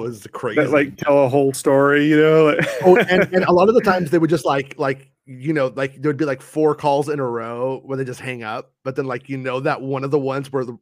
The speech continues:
Speaker 1: like, the message in that m-, minute span was them, for sure.
Speaker 2: Oh, for
Speaker 1: Yeah.
Speaker 2: sure, yeah.
Speaker 1: It was, like, a whole subtlety to it back then, but also lots of opportunities for people to get framed on accident. Like,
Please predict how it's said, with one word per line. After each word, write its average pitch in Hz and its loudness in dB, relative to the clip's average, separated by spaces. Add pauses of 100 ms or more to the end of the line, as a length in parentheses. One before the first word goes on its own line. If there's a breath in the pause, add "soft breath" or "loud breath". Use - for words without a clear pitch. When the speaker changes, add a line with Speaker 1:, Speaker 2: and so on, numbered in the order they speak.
Speaker 1:
like, 120 -10
the 131 -10
message 117 -12
in 131 -10
that 117 -6 (140)
m-, 139 -18
minute 127 -12
span 135 -8
was 110 -10
them, 101 -14 (160)
for 107 -10
sure. 101 -12 (840)
Speaker 2:
Oh, 139 2
for 95 -6
Speaker 1:
Yeah. 95 -8
Speaker 2:
sure, - -14 (100)
yeah. 127 -16
Speaker 1:
It 127 -16
was, 143 -6
like, 139 -6
a 139 -4
whole 143 -4
subtlety 123 -8
to 101 -14
it - -16
back 98 -14
then, 95 -16 (720)
but 95 -16
also 95 -12
lots 101 -16
of 82 -20
opportunities 92 -20
for 85 -16 (360)
people 101 -18
to 95 -20
get 90 -20
framed 82 -20 (320)
on 90 -20
accident. 82 -20
Like, 76 -20